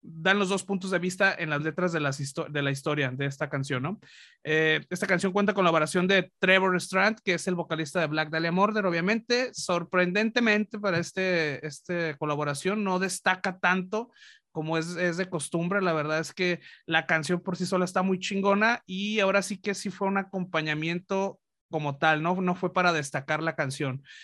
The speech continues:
Este, es una muy buena rola, creo que es un buen pretexto también para meterse a investigar, eh, sobre este evento bélico, los que no estamos como muy letrados en el asunto.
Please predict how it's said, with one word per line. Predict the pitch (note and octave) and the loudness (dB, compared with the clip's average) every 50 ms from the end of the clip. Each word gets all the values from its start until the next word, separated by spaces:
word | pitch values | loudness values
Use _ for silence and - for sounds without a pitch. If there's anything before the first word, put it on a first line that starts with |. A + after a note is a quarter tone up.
| - - - D3 C#3+ - | -20 -18 -18 -16 -6 0
Este, | D3+ D3+ D3+ D3 - F3 | 0 0 0 0 -2 -2
es | E3+ - | 0 2
una | G#3 G#3 G#3+ | 4 4 6
muy | G#3+ G#3+ G#3 | 6 6 6
buena | G#3 G#3 G#3 G3+ | 4 4 4 4
rola, | G3 G3+ A3 A#3+ C#4+ C4 | 4 4 4 4 4 2
creo | - A3+ G#3+ G3 | 2 0 -2 0
que | - G#3+ | -2 -4
es | F#3+ - | -4 -2
un | G#3+ G#3 G#3 G3+ G3 F3 | -2 0 0 0 0 2
buen | F#3 F#3+ G3 F#3 F#3 | 2 2 2 2 2
pretexto | - G3+ F3+ F#3 F#3 F#3 F#3 - - G#3 F#3 | 2 0 2 4 2 2 2 0 -4 -4 -4
también | F#3 E3+ E3+ F3 | -2 -2 -2 -2
para | F3 G3 F#3 F3+ | -2 -2 -2 0
meterse | E3+ D#3 C#3+ - D#3+ D#3+ D3 - F#3 F#3 F3+ F3 - | -2 -2 -2 -2 -4 -4 -2 -2 0 0 0 0 0
a | D#3+ D3+ | -2 -2
investigar, | C#3+ D3 D3 D3 C#3 - D3+ D3 D3+ D#3 E3 E3+ E3+ D#3 | -2 -2 -2 -4 -4 -4 -4 0 0 2 2 2 0 -2
eh, | D#3 C#3+ C3+ | -2 -4 -4
sobre | - D3+ C3+ C#3 D3 | -6 -6 -4 -4 -6
este | C#3 - - F3 E3 D#3 C#3+ C3 | -6 -4 -2 0 0 0 0 0
evento | D3+ D3+ D3+ D#3+ E3 - - E3+ | 0 0 0 0 0 0 0 2
bélico, | E3 E3+ E3+ F3+ F#3+ - - G#3+ G#3 G#3 | 4 2 2 2 -2 -2 -2 -2 -2 -2
los | F#3+ D#3+ C#3 C#3 | -4 -6 -8 -8
que | - - C#3 C3+ C3+ | -6 -4 -4 -4 -2
no | C#3 C#3+ | -4 -4
estamos | C#3 - D3+ D#3 D#3 - | -4 -4 -6 -6 -8 -8
como | - D3 C3 B2+ | -8 -6 -6 -4
muy | C3+ D3 | -4 -2
letrados | D3+ D3+ D3 C#3 D3+ D3+ D#3 D3+ - D#3 | -2 -4 -4 -4 -2 -2 -2 -2 -4 -6
en | D3 | -6
el | C#3+ C#3 | -4 -4
asunto. | C#3 C3+ - F#3 F#3+ F3+ - C4 C#4+ | -4 -4 -4 -4 -4 -4 -4 -6 -6